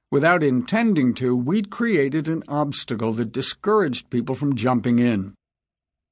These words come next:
Over the course of a decade, we held countless meetings around this table in this way,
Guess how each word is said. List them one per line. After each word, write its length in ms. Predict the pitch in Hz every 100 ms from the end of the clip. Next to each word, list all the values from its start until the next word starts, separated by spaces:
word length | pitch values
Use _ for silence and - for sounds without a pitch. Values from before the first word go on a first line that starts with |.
| _ _ -
Over 200 | 170 220
the 120 | 214
course 420 | 214 196 190 165
of 100 | 143
a 80 | 123
decade, 880 | 120 107 139 170 165 120 110 127 123
we 140 | 139
held 400 | 120 139 123 _
countless 640 | - 226 262 262 226 220 -
meetings 720 | 196 233 247 190 120 104 107
around 340 | 113 113 110
this 240 | 110 110 -
table 400 | 123 120 113 110
in 160 | 107
this 240 | 107 101 117
way, 320 | 101 98